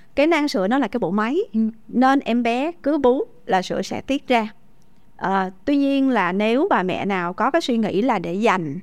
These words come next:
Speaker 1: vì một số bà mẹ cứ để cho cái ngực mình căng căng đã, cỡ bốn tiếng, năm tiếng, sáu tiếng để ngực căng rồi mới cho bú. Thì khi mình để sữa lâu ở trong ngực như thế, cơ thể sẽ hiểu,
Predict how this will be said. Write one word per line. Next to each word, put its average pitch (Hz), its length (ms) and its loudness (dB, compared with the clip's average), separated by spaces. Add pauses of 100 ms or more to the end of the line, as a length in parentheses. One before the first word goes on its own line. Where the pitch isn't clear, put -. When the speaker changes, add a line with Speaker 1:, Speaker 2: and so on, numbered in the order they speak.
(440)
Speaker 1:
vì 208 120 4
một 202 140 0
số 302 180 0
bà 320 120 2
mẹ 175 360 -2 (300)
cứ 330 220 0 (180)
để 202 300 2
cho 262 120 0
cái 294 120 -2
ngực 285 180 0
mình 180 220 -6
căng 247 220 0
căng 285 280 2
đã, 247 220 0 (480)
cỡ 185 540 -2
bốn 285 300 0
tiếng, 302 260 0
năm 269 260 2
tiếng, 285 240 0
sáu 330 240 0
tiếng 311 280 0
để - 140 -2
ngực - 320 -4
căng 240 320 0
rồi 175 180 -2
mới 196 160 -2
cho 226 120 -2
bú. 226 280 -2 (360)
Thì 247 120 0
khi 330 140 0
mình 196 440 -2
để 185 240 -2 (140)
sữa - 320 -2
lâu 254 200 2
ở 233 60 0
trong 240 200 0
ngực 196 120 -4
như 208 140 -2
thế, 233 320 0
cơ 233 160 -2
thể 180 180 -4
sẽ 208 140 0
hiểu, 226 320 0